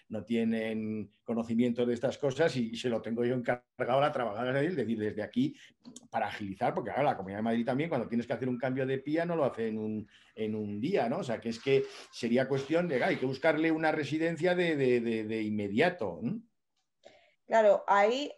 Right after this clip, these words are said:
Speaker 2: pues que son dos cosas distintas.
Speaker 1: Sí.
Speaker 2: Realmente, cuando hay tu-,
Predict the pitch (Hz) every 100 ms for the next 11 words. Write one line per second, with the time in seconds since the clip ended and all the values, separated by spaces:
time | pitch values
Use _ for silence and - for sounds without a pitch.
0 | _ - 208 262 277 269 254 262 269 262
1 | 254 208 214 - 175 165 165 165 185 208
2 | 233 254 190 180 180 180 196 208 208 254